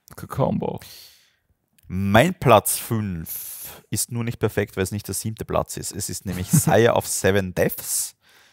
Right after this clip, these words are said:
Speaker 2: Sieben Mana, sieben sieben mit sieben Abilities.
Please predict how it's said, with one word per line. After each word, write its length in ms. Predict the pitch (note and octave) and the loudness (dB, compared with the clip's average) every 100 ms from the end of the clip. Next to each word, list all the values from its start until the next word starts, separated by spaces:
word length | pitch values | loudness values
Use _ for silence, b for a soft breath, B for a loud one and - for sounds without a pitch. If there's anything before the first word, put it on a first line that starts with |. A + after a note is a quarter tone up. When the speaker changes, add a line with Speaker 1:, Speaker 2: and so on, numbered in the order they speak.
| B B B - | B B B -12
Speaker 2:
Sieben 440 | - - D#3+ E3 | -6 0 0 4
Mana, 180 | D3+ C3 | 4 4
sieben 240 | - B2+ | 2 -2
sieben 300 | A#2+ B2 A#2+ | -2 -2 -2
mit 180 | A2 G#2+ - | -4 -6 -4
sieben 480 | - - C3+ C#3 B2+ - | -4 -4 -2 -2 -2 -2
Abilities. 1040 | G2+ _ B2 C3+ - A#2 A2+ - - - | -2 _ -2 0 0 -2 0 -2 -4 -8